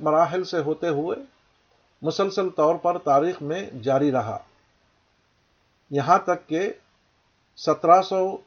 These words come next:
انوے میں وہ واقعہ پیش آیا جس کو انقلاب فرانس، فرینچ انقلاب کہا جاتا ہے۔ انقلاب فرانس گویا ختم فتنہ کے عمل، پروسیس کا نقطۂ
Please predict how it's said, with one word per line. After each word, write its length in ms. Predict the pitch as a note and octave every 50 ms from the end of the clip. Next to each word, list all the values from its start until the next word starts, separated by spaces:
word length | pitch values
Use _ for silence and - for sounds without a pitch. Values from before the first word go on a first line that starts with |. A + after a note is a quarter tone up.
| _ _ _ _ _ _
انوے 540 | - E3 E3+ E3 D#3+ D#3 D3 D3 D#3+ D3+ A2+ G#2 - _ _ -
میں 340 | D3 C#3+ D#3+ E3+ F#3 G#3+ B3 B3+ _ _ _ _ _ _ _ _ _ _ _ _ _ _ -
وہ 220 | A#2+ C#3 G3 A3 G#3
واقعہ 320 | F3+ F3 E3+ E3+ E3+ E3
پیش 280 | D#3+ D#3 D3+ D#3 D3 -
آیا 300 | C3+ B2 C#3 D#3 - - - - _ _ _ _ _ _ _ _ _ -
جس 260 | B2+ D3 F#3 F3+ -
کو 220 | - F3+ F#3 F#3+ -
انقلاب 520 | C#3+ D#3 D#3 - - D3+ D3+ D3+ D#3 D3 D3+ D3 -
فرانس، 540 | - C#3+ C#3+ C#3 B2+ A2 G#2 - - - - _ _ _ _ _ -
فرینچ 320 | D#3+ E3+ F#3 F#3+ F#3 - -
انقلاب 600 | C#3 C#3 C#3 - - C#3+ C#3 C#3 C#3 A#2+ A2+ A2 - - -
کہا 200 | - C#3 C#3 D3+
جاتا 400 | A#2+ A#2 A2 A2 - A2 G#2 G2
ہے۔ 80 | - - - _ _ _ _ _ _ _ _ _ _ _ _ _ _ _ _ _ _ _ _ _ _ _ _ _ _ _ _ _ _ -
انقلاب 560 | E3 D#3+ D#3+ - - D3+ D3+ D#3+ F3+ F#3+ G#3 G#3+ G#3
فرانس 600 | - F3 D#3+ E3 F3+ F#3+ F#3+ F#3 - - - - D#3 C3+
گویا 260 | D3+ E3 E3+ F3 E3 - -
ختم 400 | - - - E3+ D#3+ A3+ A3 G#3+
فتنہ 380 | G3+ G#3 F#3+ F#3 - D#3+ E3+ E3 D#3+
کے 100 | - F3
عمل، 340 | - - C#3 D3+ D#3+ C#3+ A2+ G2+ - - _ _ -
پروسیس 400 | - D3 D3+ D3+ - F3 D#3 -
کا 140 | - F3
نقطۂ 300 | F3 D#3 D3+ - - -